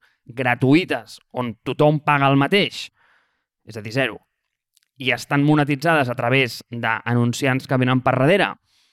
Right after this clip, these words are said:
que al final l'únic que fan és que monetitzes per quan veus,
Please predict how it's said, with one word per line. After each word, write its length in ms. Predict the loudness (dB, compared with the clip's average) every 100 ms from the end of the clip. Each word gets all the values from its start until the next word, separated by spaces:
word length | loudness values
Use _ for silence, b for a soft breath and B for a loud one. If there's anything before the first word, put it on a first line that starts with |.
| _ _ _ _ _ _ _ _ _
que 100 | -2
al 80 | -2
final 360 | -2 0 4 6
l'únic 300 | 6 4 0
que 80 | -2
fan 240 | -2 -4
és 100 | -6
que 140 | -4 -2 -2 -2 0
monetitzes 720 | 2 2 0 -4 -4 -4 -6 -20 _ _ _ -10
per 140 | -8 -10 _
quan 260 | -2 0 2
veus, 400 | 2 2 0 -4